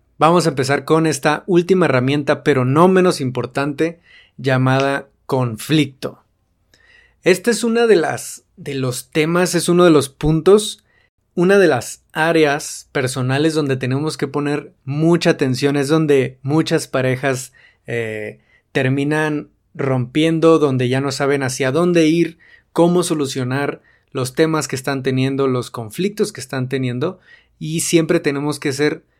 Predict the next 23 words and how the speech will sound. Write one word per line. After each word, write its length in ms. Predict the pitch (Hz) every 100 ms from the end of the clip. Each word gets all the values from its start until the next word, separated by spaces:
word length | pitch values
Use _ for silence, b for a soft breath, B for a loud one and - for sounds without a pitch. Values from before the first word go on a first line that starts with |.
| _ _
muy 320 | 143 151 165
conscientes 680 | 160 165 135 151 139 143 -
e 120 | - 180
intencionales 800 | 175 175 160 147 135 139 147 135
de 200 | 127 -
cómo 640 | - 151 160 165 175 -
los 240 | 147 131
estamos 760 | 131 127 131 131 139 139 135 - _ -
abordando, 720 | 131 117 123 135 143 151 131
cómo 240 | 135 131
los 180 | 131 123
estamos 500 | 113 - 113 123 120
trabajando 1000 | 139 123 117 107 - 135 131 127 117 -
y 160 | - 143
superando. 800 | 131 147 131 135 156 151 117 - _ _ _ _ _ _ _ _
Muchos 340 | 147 160 180 170
de 80 |
nosotros 400 | 147 127 131 160
cuando 200 | - 139
escuchamos 440 | 127 131 131 143 151
la 140 | 139
palabra 360 | 127 123 139 139
conflicto, 880 | 123 113 - 143 131 - 151 160